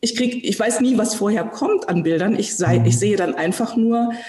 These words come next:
Speaker 1: ähm, es wird wichtig sein für denjenigen, dass der seinen Horizont weitermacht.
Speaker 2: Mhm.
Speaker 1: Ja? Und das finde ich das Spannende, ähm, dass auch dann die größten Skeptiker plötzlich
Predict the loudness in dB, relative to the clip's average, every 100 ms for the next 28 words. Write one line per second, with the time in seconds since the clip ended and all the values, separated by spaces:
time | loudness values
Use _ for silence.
0 | -18 -20 _ -4 0 0 -2 -4 -2 -2
1 | 2 2 2 0 -2 -2 0 0 0 0
2 | 2 2 2 2 2 2 2 0 0 -2
3 | 0 2 2 0 -2 0 0 0 -4 -2
4 | -2 -2 -8 -16 -14 -2 2 2 2 -2
5 | -14 -20 -20 -14 -2 0 0 0 0 0
6 | -2 -2 0 2 2 2 0 -4 -12 -20
7 | -20 _ -2 0 2 2 0 -4 -18 _
8 | -2 0 0 -2 -6 -10 -20 -16 -6 -4
9 | -2 0 2 2 2 0 0 0 -2 -2
10 | -4 -4 -4 -2 -2 -2 -4 -4 -2 0
11 | -2 -6